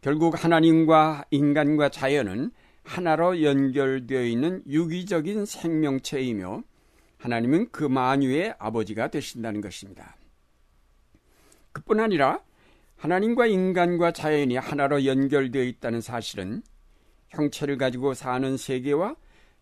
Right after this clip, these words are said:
영적 존재들이 사는 세계가 다른 세계가 아닌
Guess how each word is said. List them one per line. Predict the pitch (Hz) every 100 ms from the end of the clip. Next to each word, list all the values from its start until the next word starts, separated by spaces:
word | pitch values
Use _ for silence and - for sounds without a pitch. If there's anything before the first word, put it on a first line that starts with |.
| -
영적 | 139 156 220 208
존재들이 | - 165 160 160 151 160
사는 | 156 147 143 143
세계가 | - 139 143 117 107 110 226 _ _ -
다른 | 107 131 170
세계가 | 160 151 151 147 151
아닌 | 127 113